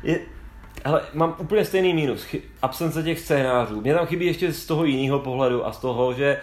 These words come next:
jo, za prvý bych si to nechtěl zahrát všechno celý. A za druhý, já bych se chtěl podívat na to, jaká byla spojenecká situace v nějaký den,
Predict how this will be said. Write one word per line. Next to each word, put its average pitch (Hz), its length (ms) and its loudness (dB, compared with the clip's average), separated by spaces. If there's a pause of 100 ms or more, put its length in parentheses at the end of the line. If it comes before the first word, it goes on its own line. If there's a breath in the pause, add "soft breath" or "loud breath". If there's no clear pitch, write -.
(800 loud breath)
jo, 127 160 6
za 135 100 6
prvý 175 200 2
bych 170 160 2
si 160 60 -10
to 180 100 2
nechtěl 165 320 2
zahrát 156 360 2
všechno 160 340 0 (120)
celý. 104 560 -2 (420 soft breath)
A 101 80 -10
za 107 80 -2
druhý, 131 160 0
já 135 140 4
bych 143 120 -4
se 160 100 -10
chtěl 190 240 -2
podívat 226 360 -4
na 123 80 -2
to, 120 80 -4
jaká 113 280 0
byla 113 180 0
spojenecká 113 580 -2
situace 113 440 -4
v 110 60 -4
nějaký 113 400 0
den, 104 360 -2